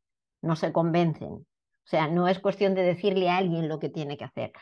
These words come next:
Si fuera así de fácil, pues, eh, no, no habría problemas. Pero lo que, lo que pasa es que para que haya una verdadera transformación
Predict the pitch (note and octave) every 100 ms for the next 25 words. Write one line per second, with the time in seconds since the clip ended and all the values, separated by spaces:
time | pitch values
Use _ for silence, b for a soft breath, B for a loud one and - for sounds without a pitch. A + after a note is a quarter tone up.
0 | B - D#3+ F#3+ G#3 G#3 F3 F3 F#3+ G3
1 | A#3+ - B B _ D#3+ - - D3+ C3+
2 | C#3+ - E3 D#3+ F3 E3+ E3+ F3+ F3+ G3
3 | G3 D#3 C#3+ B2+ A#2 B2+ _ b _ _
4 | F#3 F3 E3 - F#3+ F3+ F3+ E3 D#3 -
5 | D#3+ D#3 D#3+ F#3+ A3+ G#3+ G#3 F#3+ E3+ D#3+
6 | - F3 G3 G3+ G3 F3+ E3+ E3 E3+ F3+
7 | F3 E3+ D#3 E3 D3+ C#3+ C3 - F3 D3+
8 | D#3